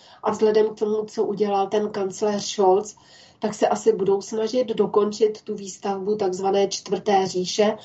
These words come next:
a udělat z Evropské unie federální stát s tím, že pak ty státy přestanou úplně, eh, existovat a budou to jenom regiony. A nebo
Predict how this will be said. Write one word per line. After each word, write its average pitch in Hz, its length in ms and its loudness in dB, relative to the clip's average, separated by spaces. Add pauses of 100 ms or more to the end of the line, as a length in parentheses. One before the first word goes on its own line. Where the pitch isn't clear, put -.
(400)
a - 180 2
udělat 220 520 4
z - 160 -18
Evropské 214 560 0
unie 208 320 0
federální 202 640 0
stát 226 440 2 (260)
s - 140 -18
tím, 254 200 -2
že 233 120 0
pak 226 220 0
ty 226 100 0
státy 214 360 0
přestanou 208 560 -4
úplně, 233 540 4 (380)
eh, 214 220 2
existovat 226 680 0
a 208 80 -2
budou 214 300 6
to 214 100 0
jenom 202 320 -2
regiony. 208 800 2 (960)
A 202 100 -4
nebo 196 320 2